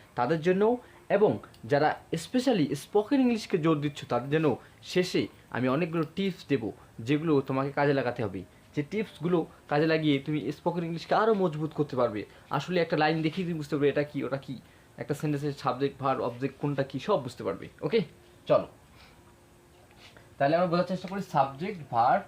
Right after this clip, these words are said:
অবজেক্ট, আহ, এটা লেখা আছে এক্সটেনশন, ওকে? যদি বোঝানো যায়,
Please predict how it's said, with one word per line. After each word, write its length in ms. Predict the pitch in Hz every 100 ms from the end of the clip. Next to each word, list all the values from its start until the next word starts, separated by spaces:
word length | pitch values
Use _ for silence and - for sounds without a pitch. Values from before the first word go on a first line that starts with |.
| -
অবজেক্ট, 760 | 120 117 - 220 - - -
আহ, 680 | 120 117 117 - - - -
এটা 180 | 160 156
লেখা 260 | 147 156
আছে 320 | 160 160 220 285 - - - - - - - -
এক্সটেনশন, 3750 | 156 208 - - - - - - - - - - - - - - - 151 151 160 208 277 - - - - - - - - - - - - - - 113 104
ওকে? 300 | 151 - 208
যদি 200 | 151 147
বোঝানো 300 | 131 135 123
যায়, 180 | 113